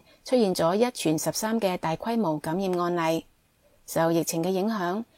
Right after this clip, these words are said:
成都西南大學七號發布緊急通知，要求即日起所有嘅學生原則上唔出校門，最大限度減少出校。另外，成都最大嘅環球購物中心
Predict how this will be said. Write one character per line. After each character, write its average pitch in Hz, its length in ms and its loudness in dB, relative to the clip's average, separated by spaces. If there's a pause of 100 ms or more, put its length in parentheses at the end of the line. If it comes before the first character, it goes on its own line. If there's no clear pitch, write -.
(160)
成 175 200 2
都 233 200 4
西 277 160 0
南 190 200 2
大 160 200 -4
學 170 320 -2
七 - 120 -4
號 170 280 0
發 196 160 -4
布 185 200 0
緊 165 200 -4
急 208 180 -4
通 208 220 -4
知， 208 320 4 (420)
要 285 140 6
求 170 220 0
即 220 160 4
日 208 140 6
起 175 380 0
所 180 240 -2
有 196 140 0
嘅 180 120 -2
學 165 140 -4
生 202 380 -4
原 180 200 -2
則 233 140 2
上 170 420 -2
唔 165 120 -2
出 - 160 -4
校 170 200 -2
門， 156 300 0 (320)
最 220 180 2
大 190 160 0
限 170 240 -4
度 170 220 2
減 160 220 -6
少 180 160 0
出 - 140 -4
校。 170 420 -6 (640)
另 185 200 0
外， 180 300 0 (220)
成 175 240 0
都 240 180 2
最 208 180 0
大 185 220 0
嘅 185 220 2
環 156 240 -2
球 160 180 0
購 196 140 -4
物 190 120 -2
中 220 200 -2
心 233 280 -2